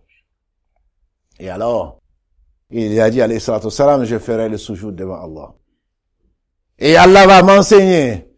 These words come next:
des invocations que je ne connais pas. Et Allah dira, Ya Muhammad, sallallahu alayhi wa sallam, relève la tête, demande et tu seras exaucé.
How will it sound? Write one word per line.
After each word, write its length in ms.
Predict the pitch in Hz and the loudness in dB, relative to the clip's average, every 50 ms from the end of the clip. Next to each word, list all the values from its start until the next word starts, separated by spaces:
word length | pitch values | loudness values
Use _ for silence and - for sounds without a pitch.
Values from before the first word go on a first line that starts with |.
| _ _ _ _ | _ _ _ _
des 220 | - 147 147 160 | -2 0 2 4
invocations 600 | 170 170 175 180 143 175 165 - - 190 170 156 | 4 4 4 4 4 2 2 2 2 0 0 0
que 100 | 135 160 | -2 -4
je 100 | 127 143 | -4 -4
ne 80 | 139 135 | -4 -4
connais 300 | 139 147 123 117 110 98 | -4 -4 -4 -4 -4 -6
pas. 320 | - 95 82 71 - _ _ _ _ _ _ _ _ _ _ _ - | -8 -12 -16 -16 -20 _ _ _ _ _ _ _ _ _ _ _ -6
Et 100 | - 135 | -2 0
Allah 300 | 135 139 139 143 139 135 | 0 0 0 0 -2 -2
dira, 260 | 123 143 143 135 135 | -2 -2 -2 0 0
Ya 180 | 143 143 139 | 2 2 0
Muhammad, 600 | 139 131 117 - - 175 170 156 147 139 117 - - _ _ _ | 0 -2 -4 -4 -4 -4 -4 -2 -4 -4 -4 -6 -10 _ _ _
sallallahu 280 | - 117 135 131 123 - 147 | -8 -4 -4 -2 -2 -2 -2
alayhi 0 | |
wa 180 | 139 139 143 | 0 0 2
sallam, 100 | 151 175 | 2 4
relève 220 | 185 202 220 226 202 | 4 4 4 4 4
la 140 | 214 202 202 | 4 4 4
tête, 420 | 220 208 180 - - - - _ _ _ _ - | 2 2 0 0 -6 -14 -18 _ _ _ _ -8
demande 460 | 135 143 202 208 214 226 226 202 175 | 0 4 4 6 6 6 4 4 2
et 60 | 170 | 0
tu 120 | - 156 147 | -2 -4 -6
seras 580 | - 170 156 156 151 147 143 131 120 - - - - | -4 -2 0 2 2 4 4 2 0 -2 -6 -10 -8
exaucé. 640 | 143 127 110 127 113 - - 113 95 82 - _ | -8 -8 -6 -8 -10 -10 -10 -12 -14 -14 -16 _